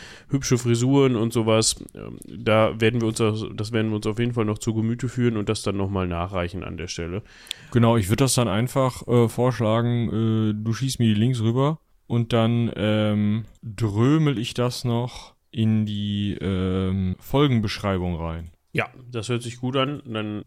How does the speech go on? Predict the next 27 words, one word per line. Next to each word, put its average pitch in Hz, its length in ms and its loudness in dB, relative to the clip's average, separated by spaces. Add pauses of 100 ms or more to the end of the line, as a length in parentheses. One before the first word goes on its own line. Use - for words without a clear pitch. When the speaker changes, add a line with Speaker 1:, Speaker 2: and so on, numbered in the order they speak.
Speaker 1:
können 107 200 -8
die 98 120 -8
anderen 98 240 -8
Leute 98 260 -6
da 98 120 -8
auch - 200 -8
drauf 87 300 -8
zugreifen. 87 600 -6 (120)
Und 117 500 0
Speaker 2:
Exakt. 90 1120 -8
Speaker 1:
wir 117 280 -2
haben 143 260 2
ja 143 140 2
eventuell, 120 1120 0
da 110 160 -6
ist - 180 -6
eventuell 127 440 -4
was 120 120 -2
in 117 120 -4
der 104 100 -2
Planung, 135 520 -2
da - 100 -4
müssen 120 260 -4
wir 113 80 0
noch 113 140 0
mal 101 360 -2 (340)
überlegen, 117 640 0